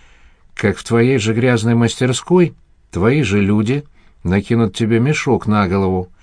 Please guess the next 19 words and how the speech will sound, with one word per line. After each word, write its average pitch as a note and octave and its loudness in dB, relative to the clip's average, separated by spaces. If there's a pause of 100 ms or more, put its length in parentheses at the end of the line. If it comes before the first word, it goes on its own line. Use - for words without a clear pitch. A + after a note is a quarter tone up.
(440)
и G#2+ 2
острым, G2+ -2 (480)
очень G3+ 2
острым C3 0
ножиком F3+ 2 (400)
сделают C#3+ 0
чик-чик. - -4 (1000)
Я C#3+ 2
постараюсь, E3 0
чтобы D#3+ -2
они E3+ 4
подольше B2 2
водили G2+ 2
ножиком». G2+ 0 (1000)
«Приплачу, A2+ 0 (500)
и F2 -2
всё G2+ 0
будет A#2 0
сделано. B2 2